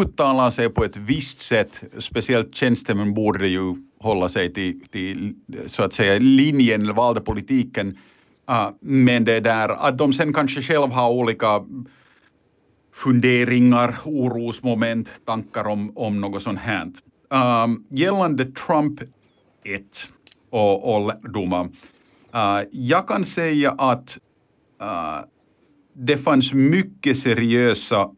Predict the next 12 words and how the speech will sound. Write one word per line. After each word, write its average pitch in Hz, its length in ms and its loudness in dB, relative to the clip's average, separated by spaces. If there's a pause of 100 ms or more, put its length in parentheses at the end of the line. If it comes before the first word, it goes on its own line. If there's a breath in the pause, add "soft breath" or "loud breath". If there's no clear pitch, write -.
(320)
ähm, 101 840 -2 (340)
människor. 123 640 0 (460)
Ähm, 107 440 -4
själv 127 280 -2
har 123 80 2
jag 110 80 2
varit 104 280 -2
involverad 101 640 0
i 92 60 -6
några. 92 320 -2 (720 soft breath)
Ähm, 110 460 0
som 120 920 0